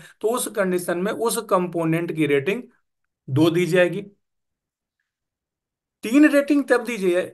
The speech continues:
दी जाएगी जब उस कंपोनेंट में किसी प्रकार का मेजर और स्पेशल रिपेयर करने के काम की आवश्यकता पड़ रही है।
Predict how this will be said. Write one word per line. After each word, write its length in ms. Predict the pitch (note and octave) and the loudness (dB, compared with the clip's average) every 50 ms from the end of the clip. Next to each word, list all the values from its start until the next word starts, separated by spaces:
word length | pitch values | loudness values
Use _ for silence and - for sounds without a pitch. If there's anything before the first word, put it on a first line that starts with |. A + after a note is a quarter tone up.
| _ D#3+ | _ -8
दी 180 | C#3 F3 F3+ | -4 -4 -2
जाएगी 600 | D#3+ D3+ D3 C#3+ C#3+ D3 D#3+ G#3+ A#3+ A#3+ A3+ _ _ | 2 4 4 4 2 2 -2 -4 -6 -8 -12 _ _
जब 260 | C#3+ C3 G3+ A#3 C4 - | -2 2 2 4 4 2
उस 300 | B3+ A#3 B3+ B3 - - | 0 -2 -2 -2 -4 -2
कंपोनेंट 720 | - B3 A3+ G#3+ F#3+ F#3 F#3 F3+ E3 E3 E3 D#3+ D#3+ D#3+ | 0 0 0 0 -2 -2 -2 -2 0 2 0 0 0 0
में 220 | E3 G#3 A#3 - | -2 -4 -6 -6
किसी 280 | - A3 G#3 G#3 - B3 | -6 -6 -6 -6 -6 -4
प्रकार 380 | F#3+ G3+ F#3 F3 F#3 F#3+ G3 F#3+ | 0 2 2 4 4 2 2 4
का 140 | A3+ A3 | 2 2
मेजर 420 | G3 D#3+ D#3 D#3+ F3 G3 G3 B3 B3+ | 2 2 2 2 2 2 4 6 4
और 460 | B3+ B3+ - F#3 G3+ A#3 - - F3+ | 4 4 6 4 2 2 2 -2 -6
स्पेशल 500 | F3 - - A3+ B3 A3+ - D4+ C#4 B3 | -8 -4 -4 -4 -4 0 0 0 0 0
रिपेयर 400 | G#3 G#3+ F#3+ - F#3+ F3+ E3+ E3 | 0 -4 -2 0 0 0 0 0
करने 300 | D#3+ E3 D#3 D#3+ D#3+ D#3 | -2 -2 0 0 -2 -2
के 140 | D#3 E3+ D#3 | -2 -6 -6
काम 300 | D#3 - C3+ C3+ C3+ C3 | -4 -4 -4 -4 -4 -4
की 240 | C#3 F3+ - - - | -6 -8 -8 -4 -4
आवश्यकता 460 | C3+ C3+ B2+ B2+ C3+ B2+ - C3+ B2 | -4 -4 -2 -4 -6 -6 -4 -4 -4
पड़ 280 | B2 B2 B2 A2+ A2 A2+ | -2 -2 -6 -6 -6 -8
रही 200 | A#2 A#2 A2+ G#2+ | -10 -12 -12 -14
है। 200 | G#2+ A2 A#2 | -16 -20 -20